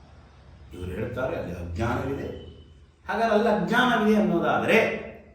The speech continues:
ಅವರಿಗೆ ಆಯಾಸವಿದೆ ಅನ್ನೋದಾದ್ರೆ, ಮಹಾಜ್ಞಾನಿಗಳಾದಂತಹ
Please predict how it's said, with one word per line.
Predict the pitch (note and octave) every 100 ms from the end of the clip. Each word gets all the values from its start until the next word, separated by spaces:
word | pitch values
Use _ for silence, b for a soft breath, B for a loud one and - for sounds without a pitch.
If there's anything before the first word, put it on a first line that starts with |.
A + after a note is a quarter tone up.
| - -
ಅವರಿಗೆ | D3 F3
ಆಯಾಸವಿದೆ | - A3 A#3+ - G#3+ G3+ -
ಅನ್ನೋದಾದ್ರೆ, | E3+ D#3 - - - -
ಮಹಾಜ್ಞಾನಿಗಳಾದಂತಹ | - - - - B3+ C4+ C4+ - - G#3 G#3+ G#3 F#3+ F3+ F3 E3 D3+ D#3 E3+ - -